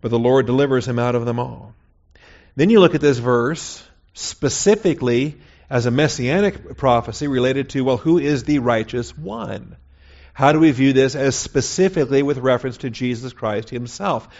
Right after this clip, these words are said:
the coming anticipated Messiah? "Many of the afflictions of the righteous one." And you view it a second way. You view it as literally anticipating the righteous one. "But the Lord," that would be his Father in this context, "delivers him out of them all."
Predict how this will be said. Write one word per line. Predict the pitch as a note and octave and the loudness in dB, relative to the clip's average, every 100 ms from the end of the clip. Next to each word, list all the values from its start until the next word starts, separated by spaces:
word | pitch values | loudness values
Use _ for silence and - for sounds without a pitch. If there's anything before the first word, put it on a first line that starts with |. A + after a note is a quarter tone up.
| - - | -18 -4
the | C3 | -4
coming | - B2+ C3 C3+ | -2 -2 -2 -4
anticipated | B2 A2 G2 A2 A2+ A#2 B2 | -6 -6 -8 -8 -4 -4 -4
Messiah? | C3 - F3+ F3+ C3 F#2+ - _ _ _ _ _ _ B2 | -6 -6 -4 -2 -2 -6 -12 _ _ _ _ _ _ -2
"Many | B2 C3 | 0 0
of | B2+ | 0
the | B2+ | -2
afflictions | - A#2 B2+ A2+ | 0 -2 -2 -2
of | A#2+ A#2+ A#2 | -2 -2 -2
the | B2+ | 0
righteous | A2+ G2+ G2+ A#2 A2+ | 0 -4 -6 -8 -8
one." | C#3 F#3 G3 C#3 G#2 - - _ _ - | -8 -4 0 0 -4 -10 -20 _ _ -6
And | B2+ | -2
you | C3+ | 0
view | A2+ A#2+ | 2 4
it | B2 | 4
a | B2 | 2
second | - G#3 G3 A#2 | -2 -4 -4 -6
way. | A2 G#2+ | -4 -4
You | A2 | -4
view | A2 A#2+ B2+ | -4 0 0
it | |
as | B2 A2 | 0 -2
literally | A#2 C3+ D3 A#2+ A#2 C3+ C3+ - - | -2 0 0 0 -2 -4 -8 -20 -10
anticipating | B2 A#2 C#3 C#3+ C3 A#2 A#2 C3 | -6 -2 -2 -4 -6 -4 -2 -2
the | A#2 | -2
righteous | A2 G#2+ A#2+ A#2+ | -2 -4 -6 -6
one. | C3 F3+ G3 C3 G2+ - - _ _ _ _ - | -6 -2 0 0 -4 -12 -20 _ _ _ _ 0
"But | A#2+ | 0
the | D3+ | 2
Lord," | D3+ A#2 A2 C#3+ D3 | 2 2 2 2 -2
that | B2 | -6
would | A2+ | -6
be | G#2+ | -6
his | A2 G2+ | -8 -8
Father | - D#3 F3 B2 A2 | 0 4 4 2 -2
in | |
this | D#3 - | -6 -6
context, | A#2+ A2 A2 A2+ C#3+ _ - - A#2+ | -6 -6 -6 -8 -10 _ -20 -14 0
"delivers | A#2+ A#2+ A#2+ A#2 | 4 4 4 -2
him | C3+ | -2
out | B2 A#2 | -2 0
of | A#2+ | 0
them | C3+ D3+ | -2 -2
all." | F#3 E3+ - | -4 -6 -16